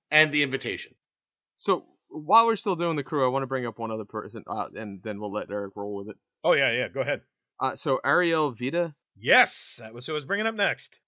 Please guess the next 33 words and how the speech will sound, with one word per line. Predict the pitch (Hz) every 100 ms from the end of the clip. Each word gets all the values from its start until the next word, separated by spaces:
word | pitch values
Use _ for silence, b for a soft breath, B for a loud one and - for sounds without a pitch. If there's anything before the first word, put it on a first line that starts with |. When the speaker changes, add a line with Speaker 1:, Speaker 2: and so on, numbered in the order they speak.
| -
Speaker 2:
She |
plays | 139 175 202 196
a |
teacher | - 147 151
in | 139
this, | 131 131 - _ _ _
second | - 131 131
unit | 120 117 107
director, | 113 117 113 120
production | 107 117 110 107 120
design. | 104 113 110 107 98
She | - -
d-, | 165
did | 151 175 117 _ _ -
a |
lot | 113 107 98 - _
on | 107 101
this | 92 -
film. | 104 92 85 _ _ _ _ _ _ _ _
She | - 190
also | 285 233
did | 156 120
production | 127 123 - 113
design | 107 110 104 104
on | 107
a | 107
Ryan | 110 135 135
Spindell | - - 107 135 180
short | - 113 101
called | - 104 107
The |
Babysitter | 104 269 226 143 110 104
Murders, | 90 87 -